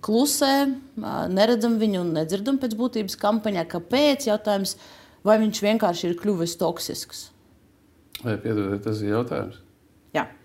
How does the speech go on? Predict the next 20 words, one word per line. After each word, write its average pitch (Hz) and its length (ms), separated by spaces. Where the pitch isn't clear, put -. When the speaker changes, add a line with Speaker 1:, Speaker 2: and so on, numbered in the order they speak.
Speaker 2:
Nu, 143 340
neesiet 147 480
tik 139 120
greizsirdīgi, 127 600
ka 113 240
viņš 131 320
ir 127 80
ļoti 131 240
aktīvs, 117 640
eh, 107 680
sociālajos 110 600
tīklos, 123 640
viņš, 104 240
eh, 110 180
ir 107 140
aktīvs, 107 680
eh, 98 960
šīs - 240
kampaņas 117 540
elements, 147 540